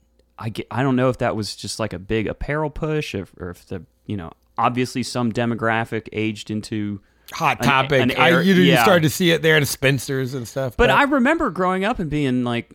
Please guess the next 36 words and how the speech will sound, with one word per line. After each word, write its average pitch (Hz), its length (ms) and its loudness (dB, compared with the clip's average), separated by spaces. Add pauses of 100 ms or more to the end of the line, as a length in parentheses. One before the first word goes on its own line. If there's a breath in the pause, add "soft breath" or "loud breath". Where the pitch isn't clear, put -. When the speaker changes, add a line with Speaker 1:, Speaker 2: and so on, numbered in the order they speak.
Speaker 1:
"Why, 214 520 -10
why 214 140 -6
can't 320 260 -8
I 349 120 -6
buy 143 220 -8
a 143 60 -6
Ninten-, 170 640 -8
I 165 140 -2
just 247 220 -10
want, 190 100 -6
like, 165 100 -6
a 151 80 -2
Nintendo 123 640 -6
t-shirt - 480 -10
or 104 120 -10
something 98 340 -6
like 101 220 -8
that," 95 280 -6
and 113 200 -2
not 127 280 0
being 127 180 -2
able 127 260 -4
to 110 100 -8
find 120 380 -4
a 113 60 -4
place 113 340 -8
to 104 100 -10
buy 104 260 -6
one. - 360 -10 (400 loud breath)
I 143 100 4
think 175 340 -2
Iwata 123 640 0 (1120)
was 120 240 -2 (180)
probably 127 800 0
responsible 110 840 -4
for 101 580 -4